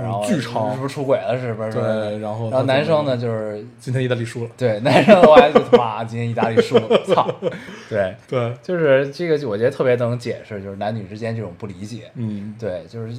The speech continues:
Speaker 2: 可能有时候就是特别简单。然后呢，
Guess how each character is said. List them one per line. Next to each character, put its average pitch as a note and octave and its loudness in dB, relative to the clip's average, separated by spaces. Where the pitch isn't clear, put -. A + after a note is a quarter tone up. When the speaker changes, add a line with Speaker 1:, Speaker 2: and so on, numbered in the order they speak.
Speaker 2:
可 - -12
能 D3 -2
有 B2+ 0
时 G#2 -8
候 A#2+ -4
就 D3 -6
是 G#2+ -6
特 G2+ -14
别 G2 -8
简 G2 -10
单。 D#2+ -18
然 D3 0
后 G#3+ 4
呢， C3 0